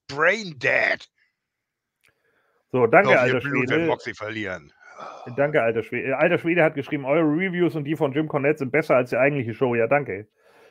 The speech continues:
Speaker 2: Äh, das ist nett. Äh,
Speaker 1: Aber
Speaker 2: es
Speaker 1: auch
Speaker 2: ist
Speaker 1: nicht
Speaker 2: aber
Speaker 1: schwer.
Speaker 2: wirklich, es ist momentan aber wirklich eine Pein, sich durch diese Shows zu quälen. Also, es ist
Speaker 1: <sighs> Ja.
Speaker 2: echt anstrengend. Es ist wirklich anstrengend. Es ist so viel Blödsinn dabei.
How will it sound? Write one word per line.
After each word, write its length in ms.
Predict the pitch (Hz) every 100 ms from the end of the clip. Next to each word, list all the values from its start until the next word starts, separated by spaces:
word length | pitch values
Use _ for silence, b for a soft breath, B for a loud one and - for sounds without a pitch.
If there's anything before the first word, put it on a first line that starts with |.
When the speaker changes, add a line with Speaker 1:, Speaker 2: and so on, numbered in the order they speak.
| _
Speaker 2:
Äh, 200 | 123 120
das 160 | 120 110
ist 80 | 107
nett. 280 | 127 151 - _ _ _
Äh, 60 | 117
Speaker 1:
Aber 360 | 120 117 123
Speaker 2:
es 40 | 117
Speaker 1:
auch 120 | 127
Speaker 2:
ist 60 | 151
Speaker 1:
nicht 140 | 156
Speaker 2:
aber 60 | 143
Speaker 1:
schwer. 240 | - 95
Speaker 2:
wirklich, 180 | 165 - _ _ _
es 180 | - 147
ist 160 | 202 202
momentan 500 | 190 165 147 156 175
aber 160 | 147 135
wirklich 240 | 160 131
eine 100 | 139
Pein, 480 | - - 147 165 151
sich 220 | 131 -
durch 240 | 139 131
diese 280 | 127 131 127
Shows 380 | 123 131 143 -
zu 100 | 101
quälen. 460 | - 107 98 95 92
Also, 200 | 120 127 147 113 -
es 160 | 147 175
ist 100 | 139
Speaker 1:
<sighs> 20 |
Ja. 140 | 110 -
Speaker 2:
echt 260 | 160 165 - _
anstrengend. 680 | 131 147 107 - 92 87 - -
Es 160 | -
ist 100 | 135
wirklich 340 | 180 208 175 -
anstrengend. 440 | 214 - 123 131
Es 180 | 139 165
ist 160 | 156
so 160 | - 185
viel 300 | 175 208 208
Blödsinn 680 | 175 185 190 214 233 196 156
dabei. 440 | 113 95 95 101